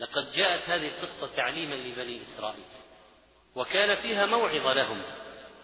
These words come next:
لقد كان لمذهب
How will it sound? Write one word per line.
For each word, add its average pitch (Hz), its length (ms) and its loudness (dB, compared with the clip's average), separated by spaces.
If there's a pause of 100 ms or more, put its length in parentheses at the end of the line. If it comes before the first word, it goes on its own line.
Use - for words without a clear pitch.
(340)
لقد 151 280 4 (120)
كان 240 380 6 (560)
لمذهب 160 540 2